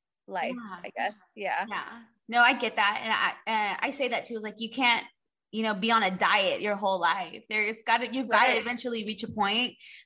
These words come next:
Speaker 2: where you're just living life. And if you
Speaker 1: Yes.
Speaker 2: take all those tools and the experience that you've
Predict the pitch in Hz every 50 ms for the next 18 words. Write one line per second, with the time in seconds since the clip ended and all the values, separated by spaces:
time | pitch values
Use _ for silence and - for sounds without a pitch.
0 | _ - 220 226 240 233 233 240 233 233 254 247 240 - - - _ _ _ _
1 | _ - 185 190 185 208 220 214 233 233 226 220 208 220 240 220 - - 220 -
2 | - 208 208 202 196 214 226 - - - 220 233 247 285 294 285 330 - - -
3 | 302 247 269 302 320 - 339 320 349 381 403 381 - - - - - 240 233 240
4 | 254 262 269 269 269 262 269 269 - - - 220 214 214 214 208 208 208 190 -
5 | 214 220 208 214 - - - - 226 226 226 240 247 247 247 - - 220 202 160
6 | 214 226 220